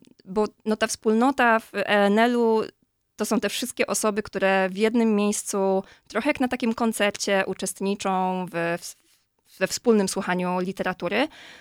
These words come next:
Na, na co dzień każdy z nas jest w wielu różnych, większych miejsc, mie-, mniejszych wspólnotach. No i właśnie o tym,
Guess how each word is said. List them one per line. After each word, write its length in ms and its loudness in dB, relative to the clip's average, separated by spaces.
Na, 300 2
na 140 2
co 200 0
dzień 360 2
każdy 360 -2
z 40 -6
nas 260 0
jest 260 -4
w 120 -6
wielu 280 2
różnych, 440 0
większych 440 -4
miejsc, 380 -4
mie-, 260 -2
mniejszych 420 0
wspólnotach. 880 -2
No 180 2
i 80 4
właśnie 320 -2
o 100 0
tym, 420 0